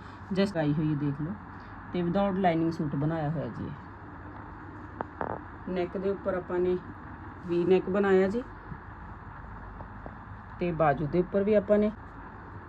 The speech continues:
ਦੇਖੋ ਜੀ, ਬਹੁਤ ਹੀ ਪਿਆਰੀ ਲੱਗ ਰਹੀ ਹੈ, ਬਹੁਤ ਹੀ ਜ਼ਿਆਦਾ ਸੋਹਣਾ ਲੱਗ ਰਿਹਾ ਸੂਟ ਤੇ ਬਹੁਤ ਹੀ ਜ਼ਿਆਦਾ ਕੰਫਰਟ ਹੈ ਜੀ ਗਰਮੀ ਦੇ ਵਿੱਚ। ਤੇ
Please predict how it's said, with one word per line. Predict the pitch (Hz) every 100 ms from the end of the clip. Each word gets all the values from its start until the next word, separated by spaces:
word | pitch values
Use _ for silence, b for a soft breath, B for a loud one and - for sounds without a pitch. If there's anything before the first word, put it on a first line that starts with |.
| - -
ਦੇਖੋ | 160 -
ਜੀ, | 139
ਬਹੁਤ | 139 160 156 180
ਹੀ | 208
ਪਿਆਰੀ | 180 175 170
ਲੱਗ | 175 160
ਰਹੀ | 170
ਹੈ, | 165
ਬਹੁਤ | 151 156
ਹੀ | 185
ਜ਼ਿਆਦਾ | 170 151
ਸੋਹਣਾ | 151 156 165
ਲੱਗ | 185 160
ਰਿਹਾ | 165
ਸੂਟ | 180 180 -
ਤੇ | 208
ਬਹੁਤ | 156 160 208
ਹੀ | 220
ਜ਼ਿਆਦਾ | 208 180
ਕੰਫਰਟ | 165 165 165 196 196
ਹੈ |
ਜੀ | 202
ਗਰਮੀ | 190 190 185 190
ਦੇ | 196
ਵਿੱਚ। | 208 - - - - - - - - - - - - -
ਤੇ | -